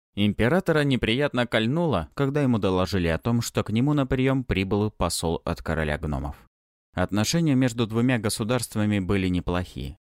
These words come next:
Нужно отметить, что за прошедшее время они вообще почти не изменились. Всё было как прежде. Только вот и повода для встречи не было. Товары от гномов шли без перебоя, как и из империи к гномам. Это всё несмотря на то, что гномы стали активно сотрудничать с Ларским королевством,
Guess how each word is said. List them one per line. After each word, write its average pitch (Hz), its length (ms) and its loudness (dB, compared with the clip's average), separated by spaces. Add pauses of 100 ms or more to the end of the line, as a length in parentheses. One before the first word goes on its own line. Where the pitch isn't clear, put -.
(160)
Нужно 95 300 0
отметить, 107 600 -4
что - 200 -6
за 92 100 0
прошедшее 127 540 -2
время 120 420 0
они 127 240 0
вообще 117 320 -2
почти - 400 -2
не 101 160 2
изменились. 85 640 -2 (260)
Всё 120 200 2
было 104 240 2
как - 200 -6
прежде. 76 460 -4 (280)
Только 127 260 2
вот 123 180 0
и 131 60 0
повода 113 420 0
для 98 240 0
встречи - 460 -4
не 90 180 0
было. 71 300 -6 (480)
Товары 110 320 2
от 101 120 0
гномов 110 400 0
шли 107 200 0
без 92 200 -2
перебоя, 107 520 0
как 101 240 -6
и 104 100 2
из 95 140 0
империи 110 420 0
к 95 60 -4
гномам. 78 480 -2 (460)
Это 113 200 0
всё 160 160 -2
несмотря 120 480 0
на 120 140 0
то, 156 100 0
что 120 200 -2
гномы 113 280 2
стали 107 260 0
активно 117 480 0
сотрудничать 113 720 0
с - 100 -6
Ларским 95 460 0
королевством, 82 760 -2